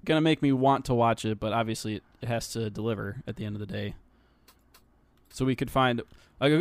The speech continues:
uh, let, let, we could find one that's like, oh, good cover art, but then it didn't actually have a good story, and, like, figure out why, um,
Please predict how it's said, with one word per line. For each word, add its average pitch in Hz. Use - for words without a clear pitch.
uh, 165
let, 156
let, 156
we 156
could 175
find 185
one 160
that's 143
like, 117
oh, 139
good 147
cover 143
art, 117
but 113
then 113
it 123
didn't 120
actually 113
have 107
a 110
good 107
story, 110
and, -
like, 107
figure 117
out 110
why, 110
um, -